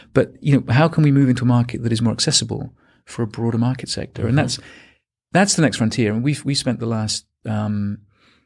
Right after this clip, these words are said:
Speaker 1: three years kind of reinventing the, the company internally.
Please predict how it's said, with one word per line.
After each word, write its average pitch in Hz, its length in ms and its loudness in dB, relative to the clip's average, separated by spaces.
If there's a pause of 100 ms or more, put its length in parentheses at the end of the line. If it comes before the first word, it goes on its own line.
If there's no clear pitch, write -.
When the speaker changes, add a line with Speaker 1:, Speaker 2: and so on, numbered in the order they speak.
(180)
Speaker 1:
three 151 300 2
years 113 720 0 (500)
kind 131 140 0
of 120 80 4
reinventing 107 480 2
the, 98 80 -4
the 101 160 -8
company 107 340 -2
internally. 104 520 -2